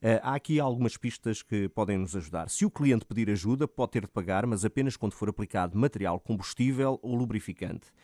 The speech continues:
Ou caso a mão de obra tenha um período superior a trinta minutos. O que frisa a Brisa, na prática,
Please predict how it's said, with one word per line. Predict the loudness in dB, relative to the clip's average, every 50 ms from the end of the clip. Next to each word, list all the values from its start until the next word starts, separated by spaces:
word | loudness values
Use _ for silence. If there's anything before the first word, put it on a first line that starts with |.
| -20 -20 -20 -20 -14 0 0
Ou | 0 2
caso | 4 4 4 6 6 4 0 -6 -12 -10 -2
a | 0 2
mão | 6 6 6 6 6 6
de | 4
obra | 4 4 4 4 2 0
tenha | 2 2 2 2 2
um | 2 2
período | 2 2 2 2 2 0
superior | -4 -6 -6 -2 0 2 2 4 4
a | 2
trinta | 0 2 4 4 4 4 4 2
minutos. | 0 0 -2 -2 -4 -8 -10 -12 -18 -14 -12
O | -12 -12
que | -6 -2
frisa | -2 0 2 2 2
a | 2
Brisa, | 4 4 4 4 4 4 2 0
na | 0 0
prática, | 0 2 2 2 2 0 -4 -2 -2 -4 -4